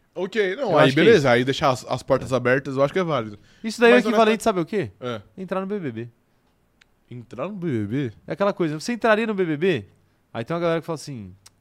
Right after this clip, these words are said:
Speaker 2: "Não entraria, não entraria." Aí chega lá e entra, né?
Speaker 1: Raquel Sherazade, né?
Speaker 2: Hã?
Speaker 1: Raquel Sherazade?
Speaker 2: É tipo B B B, <laughs> só que é, só que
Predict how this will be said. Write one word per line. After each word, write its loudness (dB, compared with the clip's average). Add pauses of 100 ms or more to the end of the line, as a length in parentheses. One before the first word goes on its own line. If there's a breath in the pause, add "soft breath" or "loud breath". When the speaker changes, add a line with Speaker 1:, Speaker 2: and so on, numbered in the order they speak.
(140)
Speaker 2:
"Não -16
entraria, -18 (380)
não -16
entraria." -14
Aí -12
chega -10
lá -8
e -12
entra, -20
né? -20 (460)
Speaker 1:
Raquel -18
Sherazade, -12
né? -20 (220)
Speaker 2:
Hã? -12 (180)
Speaker 1:
Raquel -10
Sherazade? -8
Speaker 2:
É -14
tipo -20
B -12
B -8
B, -14
<laughs> -8
só -12
que -16
é, -10
só -16
que -20